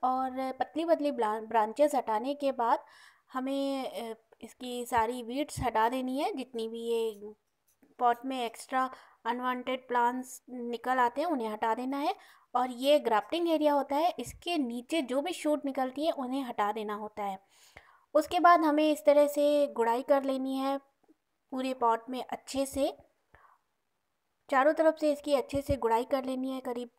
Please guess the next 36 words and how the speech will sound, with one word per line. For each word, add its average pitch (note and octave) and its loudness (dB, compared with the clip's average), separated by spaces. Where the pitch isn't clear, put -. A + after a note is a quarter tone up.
दो A#3 2
इंच B3 -6
तक। B3 -2
और A3+ -6
बहुत D4+ 2
ही F4+ -2
ज़्यादा D4+ 6
स्टेम C4+ 2
के, C4+ 0
जो B3+ -6
मेन B3+ -4
स्टेम C4 -4
है, C4 -6
उसके A#3+ -6
just B3 -2
पास A#3+ 0
नहीं C4 -4
करना B3 -4
है, E4 -2
पॉट C#4 6
के D#4 4
स-, C#4+ -6
रिंग C4 2
से D#4 6
करना A#3+ 0
है। D4 -2
इस - -12
तरह B3+ -2
से B3+ -8
चारों A#3+ 0
तरफ A#3+ -6
से B3+ -4
गुड़ाई A#3 0
कर A#3+ -4
लेना A#3+ -4
है। C#4 -4